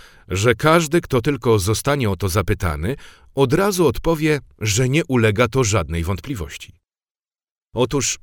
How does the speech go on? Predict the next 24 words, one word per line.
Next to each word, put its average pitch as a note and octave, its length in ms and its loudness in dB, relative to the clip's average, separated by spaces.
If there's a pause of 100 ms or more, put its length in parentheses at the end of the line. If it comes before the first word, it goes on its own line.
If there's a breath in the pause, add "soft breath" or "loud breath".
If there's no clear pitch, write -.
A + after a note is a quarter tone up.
(240)
pomimo F3 580 0
iż - 200 -2
ta G2+ 220 2
odpowiedź G#2+ 500 -2
jest - 280 -10
zgoła G2 400 0
oczywista, F2+ 680 -6 (520 soft breath)
realizacja E3 680 2
tego A#2+ 240 0
celu D#3 440 0
i B2 180 -8
osiągnięcie G2+ 800 -2
go D#2 160 -8
przez - 380 -10
dziewięćdziesiąt G#2 680 0
procent G#2 360 -2
ludzi F2 280 -2
na F#2 140 -2
całym G#2+ 320 0
świecie G#2+ 440 -6 (520 loud breath)
nigdy F3+ 500 0
nie F3+ 200 2
zostanie F#2+ 600 -2
osiągnięte. G#2+ 880 -6